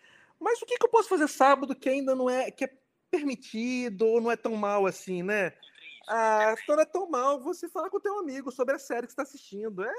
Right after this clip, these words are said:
você tá conversando com seu amigo, seu irmão, né, de fé. Aí você pega, você vai preenchendo o sábado com aquelas coisas que você acha que não é tão mal pro sábado e aproveita esse tempo perdido, né? É o sábado, tem que ficar vinte e quatro horas ali esperando passar o vinte, o sábado,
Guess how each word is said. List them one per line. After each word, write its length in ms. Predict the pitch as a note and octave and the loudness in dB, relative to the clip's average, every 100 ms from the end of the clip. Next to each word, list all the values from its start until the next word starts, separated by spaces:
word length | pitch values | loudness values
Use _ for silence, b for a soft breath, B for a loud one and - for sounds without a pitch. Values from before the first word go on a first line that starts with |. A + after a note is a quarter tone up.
| C5+ B4 | -6 -6
você 100 | - | -8
tá 80 | G#4+ | -6
conversando 300 | A#4 A#4+ A4 | -4 -2 -4
com 80 | - | -4
seu 120 | C5 | -4
amigo, 160 | D#4 A3 | -4 -4
seu 140 | D4 | -4
irmão, 360 | D#4 F3 A3 A#3 | -2 0 0 0
né, 180 | A3 G#3+ | -2 -4
de 280 | C#3+ - | -8 -14
fé. 460 | D3 C3+ D#3 G3 D#3 _ _ _ _ _ - | -8 -2 0 0 -2 _ _ _ _ _ -2
Aí 120 | A3 | 0
você 120 | C#4 | 0
pega, 260 | - C4 D4 | 2 2 2
você 120 | C4+ | 4
vai 140 | C4+ | 4
preenchendo 520 | C4+ D4 D4 B3 A#3 G3 | 4 -2 -2 -2 -4 -4
o 20 | |
sábado 420 | - G#3 B3+ G3+ | -2 0 0 -4
com 60 | F#3 | -4
aquelas 280 | A#3 A#3 | -2 -2
coisas 400 | - A3 B3+ C#4 | 2 4 4 0
que 240 | - C4 B3+ _ _ _ | -10 -14 -16 _ _ _
você 280 | G#3+ A#3+ B3 | 0 0 -2
acha 160 | C#4 | -4
que 100 | - | -6
não 120 | B3 B3+ | -6 -4
é 20 | |
tão 260 | - D4+ | -2 -2
mal 180 | C4 A#3+ | 0 0
pro 160 | A#3 A#3 | 0 -4
sábado 680 | - A3+ B3 C4 C4+ D4 D4+ | 0 2 4 4 4 0 -2
e 60 | |
aproveita 420 | C#4+ D#4 A#3+ A#3 F#4 | -4 -2 0 0 -2
esse 180 | - | -4
tempo 380 | - A#3+ A3+ A3 | 0 0 0 -4
perdido, 680 | - G#3 E3+ D3+ F#3 C4+ A#3+ | -2 0 0 -2 -10 -8 -2
né? 160 | A#3+ C4+ | -2 -2
É 20 | |
o 80 | F4+ | -2
sábado, 300 | - B4+ - | -2 -2 -2
tem 20 | |
que 60 | D#4 | -6
ficar 140 | F#3 | -6
vinte 120 | F3+ | -8
e 40 | - | -2
quatro 260 | G3 G3 | -2 2
horas 200 | F#3+ F#3 | 2 0
ali 320 | F#3 F#3+ A3 - _ _ - | -2 -6 -10 -10 _ _ -14
esperando 400 | - F#3+ G3 G3+ | 0 2 2 0
passar 440 | A3+ G#3+ A#3+ B3 | 0 0 2 2
o 120 | B3 | 0
vinte, 240 | A3+ A#3 - | -4 -10 -10
o 140 | G#3 G3+ | -10 -4
sábado, 600 | C4 C#4+ C#4 C#4+ D4+ | 0 0 0 -2 -2